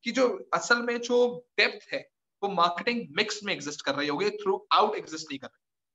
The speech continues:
Plan के अंदर हमने क्या देखा, हमने plan के अंदर, अ, situation analysis को ही, अ, वो किया, focus किया, फिर हम लोगों ने जो है, अ,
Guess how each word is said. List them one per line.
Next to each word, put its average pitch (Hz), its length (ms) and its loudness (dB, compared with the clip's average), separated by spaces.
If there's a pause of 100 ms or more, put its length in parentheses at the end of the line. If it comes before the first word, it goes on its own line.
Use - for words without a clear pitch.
(540)
Plan 196 260 4
के 240 60 -2
अंदर 233 140 -2
हमने 233 140 -4
क्या 214 160 0
देखा, 196 380 -4 (260)
हमने 208 460 0 (360)
plan 190 260 4
के 208 100 -6
अंदर, 196 260 -2
अ, 160 460 0
situation 180 460 -2
analysis 165 420 -2
को 196 120 -4
ही, 196 200 -2
अ, 147 400 -2 (140)
वो 165 80 -2
किया, 170 240 -2 (760)
focus 175 260 2
किया, 160 220 6
फिर 175 200 4
हम 175 160 2
लोगों 165 160 4
ने 170 160 4
जो 156 220 2
है, 151 380 4
अ, 139 60 -6